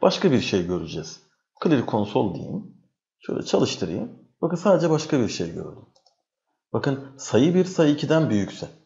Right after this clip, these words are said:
Büyüt-, büyütelim bunu. Bakın bu sefer üçünü daha, üçünü de yazdırmış olduk. Burada biz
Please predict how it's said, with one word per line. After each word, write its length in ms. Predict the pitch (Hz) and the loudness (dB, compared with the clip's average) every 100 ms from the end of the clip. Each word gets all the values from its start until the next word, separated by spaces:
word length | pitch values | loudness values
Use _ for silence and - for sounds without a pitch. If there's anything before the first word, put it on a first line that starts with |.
| - | -4
Büyüt-, 280 | 175 180 - - - 175 - - | -4 -4 -8 -16 -16 -16 -12 -2
büyütelim 460 | 202 - 107 87 90 | 0 2 0 -2 -8
bunu. 180 | 78 _ _ - | -14 _ _ -14
Bakın 260 | - - - _ _ - | -14 -14 -20 _ _ -16
bu 40 | - | -8
sefer 400 | 117 180 208 - - _ _ _ - | -2 -2 -4 -10 -20 _ _ _ -12
üçünü 360 | 107 - 101 82 | -8 -4 -4 -4
daha, 380 | 87 95 - - | -8 -8 -12 -16
üçünü 320 | - - 101 | -8 -2 -2
de 120 | 85 - - _ _ - | -2 -8 -20 _ _ -8
yazdırmış 1040 | 98 92 82 85 76 - 151 156 - - _ _ | -2 -2 -4 -10 -10 -4 -4 -4 -10 -16 _ _
olduk. 480 | 110 - - - - _ _ _ _ 269 | -2 -2 -6 -14 -18 _ _ _ _ 0
Burada 420 | 226 208 214 - | 4 4 4 0
biz 380 | 170 175 - | -2 -2 -4